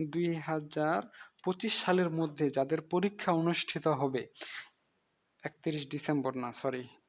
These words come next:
একত্রিশ নভেম্বর, একত্রিশ নভেম্বর, মানে, এ, পহেলা ডিসেম্বর থেকে তো শুরু হবে। একত্রিশ নভেম্বর দুই হাজার পঁচিশ সালের ভেতরেই বা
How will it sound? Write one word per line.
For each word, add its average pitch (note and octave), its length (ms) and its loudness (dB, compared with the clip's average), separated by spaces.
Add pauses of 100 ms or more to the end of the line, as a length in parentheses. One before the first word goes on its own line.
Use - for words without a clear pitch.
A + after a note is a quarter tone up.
একত্রিশ C#3+ 440 -2
নভেম্বর, C3 540 0 (1700)
একত্রিশ G3 440 0
নভেম্বর, D#3 560 2
মানে, B2+ 200 -2
এ, D3+ 100 0 (100)
পহেলা E3 220 2
ডিসেম্বর D#3+ 340 0
থেকে C3+ 200 -4
তো C3 80 -12
শুরু B2 200 -8
হবে। A#2 140 -12 (360)
একত্রিশ A3 480 2
নভেম্বর F3+ 440 4
দুই E3+ 140 2
হাজার E3+ 180 2
পঁচিশ F3 520 -4
সালের E3 420 2 (220)
ভেতরেই D3+ 540 4
বা B2+ 160 4